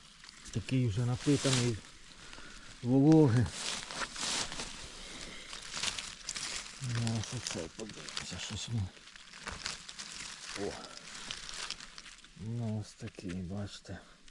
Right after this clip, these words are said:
Зараз перевіримо. Ну, чистий. Візьмемо. Ось там. Те, що я зараз вам покажу, я такого ще ніколи в житті не бачив.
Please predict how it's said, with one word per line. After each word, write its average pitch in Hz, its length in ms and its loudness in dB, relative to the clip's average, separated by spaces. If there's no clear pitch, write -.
Зараз 110 220 -4
перевіримо. 131 760 6
Ну, 190 240 6
чистий. - 460 -2
Візьмемо. 165 580 12
Ось - 100 -14
там. 104 140 -2
Те, 165 140 12
що 160 180 8
я 160 100 12
зараз 151 340 12
вам 151 160 12
покажу, 147 420 10
я 139 100 10
такого 131 320 6
ще 143 180 6
ніколи 135 380 10
в 131 40 12
житті 139 340 8
не 147 140 10
бачив. 120 760 8